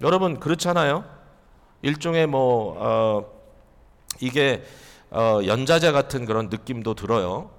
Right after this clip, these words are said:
예, 공산당의 아들은 공산당이냐? 뭐 이런 거잖아요.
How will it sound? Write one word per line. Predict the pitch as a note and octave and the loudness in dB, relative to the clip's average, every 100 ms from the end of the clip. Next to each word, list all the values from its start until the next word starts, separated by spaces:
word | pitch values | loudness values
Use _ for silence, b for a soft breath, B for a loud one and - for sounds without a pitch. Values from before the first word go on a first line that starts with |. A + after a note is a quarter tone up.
| - F2+ | -18 -10
예, | F2 F2 - | -10 -10 -12
공산당의 | G#2+ A#2+ C3+ B2 A#2+ | -6 -2 -2 -2 -2
아들은 | A2+ F#2 G#2+ A2+ | -2 -2 -4 -6
공산당이냐? | G#2+ G#2+ G#2+ G2 F2 F2 D3 C4 - B B B B B - | -6 -6 -4 -6 -6 -4 -4 -4 -12 B B B B B -8
뭐 | C3+ C3+ | -4 2
이런 | G3+ G#3 | 2 4
거잖아요. | D3+ A#2 F2+ E2+ | 2 0 -4 -8